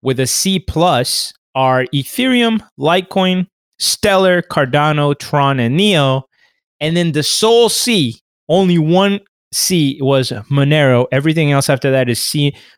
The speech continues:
minus or worse. So, boom, let's jump right into it. What sticks out? What doesn't? What do you agree with? What do you disagree with?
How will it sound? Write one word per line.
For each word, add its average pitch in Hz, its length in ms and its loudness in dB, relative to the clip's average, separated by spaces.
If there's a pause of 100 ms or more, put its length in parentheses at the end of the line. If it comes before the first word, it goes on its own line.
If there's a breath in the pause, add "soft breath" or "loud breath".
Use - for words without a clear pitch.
(100)
minus 131 360 -2
or 113 140 0
worse. 160 580 -2 (640 soft breath)
So, 143 560 -2 (180)
boom, 277 220 2
let's 202 140 0
jump 202 180 2
right 170 200 0
into 143 260 -6
it. 113 160 -14 (220)
What 170 300 -4
sticks - 300 -6
out? 180 320 0
What 180 280 0
doesn't? 165 520 2
What 170 140 2
do 170 60 0
you 170 120 0
agree 156 180 2
with? 151 220 2
What 180 160 0
do 170 60 -8
you 170 80 -4
disagree 156 420 -4
with? 147 340 -4